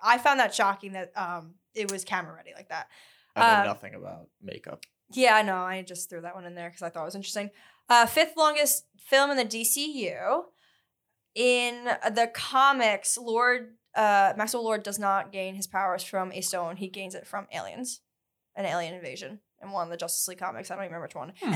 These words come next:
Speaker 1: And he actually is a Justice League villain. He's not s-,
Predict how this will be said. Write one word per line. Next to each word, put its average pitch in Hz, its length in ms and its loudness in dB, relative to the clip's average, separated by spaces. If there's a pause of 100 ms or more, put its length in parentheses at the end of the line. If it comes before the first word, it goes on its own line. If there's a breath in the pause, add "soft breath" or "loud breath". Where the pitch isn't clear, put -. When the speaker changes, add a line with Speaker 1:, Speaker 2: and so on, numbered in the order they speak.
(140)
Speaker 1:
And 240 240 6
he 254 80 2
actually 285 400 2
is 240 120 2
a 226 40 0
Justice 220 320 -2
League 202 160 -8
villain. 185 220 -4
He's 190 240 -12 (160)
not 202 400 0 (100)
s-, - 200 -4